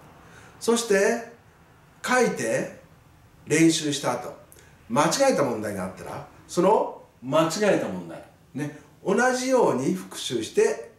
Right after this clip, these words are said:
え、できるようにします。この時、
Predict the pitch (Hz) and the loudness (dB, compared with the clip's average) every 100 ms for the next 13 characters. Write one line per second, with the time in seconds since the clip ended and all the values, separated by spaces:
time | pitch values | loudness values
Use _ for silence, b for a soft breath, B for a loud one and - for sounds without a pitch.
0 | _ - 107 - B - 147 156 185 - | _ -16 -16 -16 B -4 -2 0 2 0
1 | - - - - - - _ B B B | -2 -12 -14 -16 -16 -20 _ B B B
2 | B B 208 240 247 247 196 180 - - | B B 2 4 4 0 0 0 0 -8